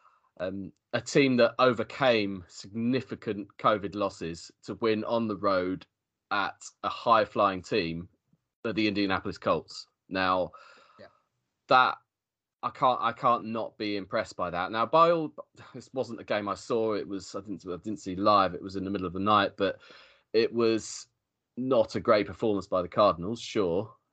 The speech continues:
Speaker 1: Um, but the, the Colts got it done. They keep getting it done after a shaky start to the season. Um, they, they're impressive,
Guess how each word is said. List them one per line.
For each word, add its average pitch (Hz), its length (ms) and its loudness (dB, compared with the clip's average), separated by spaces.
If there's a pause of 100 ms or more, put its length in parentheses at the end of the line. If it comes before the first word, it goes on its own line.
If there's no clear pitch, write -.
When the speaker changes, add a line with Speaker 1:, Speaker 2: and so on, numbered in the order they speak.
(120)
Speaker 1:
Um, 98 300 -4
but 113 220 0
the, 123 100 -2 (140)
the 131 80 2
Colts 151 340 2
got 123 160 2
it 104 140 -4
done. 104 180 2
They 98 100 -4
keep 165 320 -2
getting 104 240 -2
it - 160 -12
done 82 400 0 (400)
after 95 580 2
a 98 140 -4
shaky 92 460 0
start 87 360 -2
to - 60 -16
the 82 120 -12
season. 85 500 -6 (680)
Um, 90 320 -6
they, 131 540 6 (2250)
they're 151 200 6
impressive, 151 580 0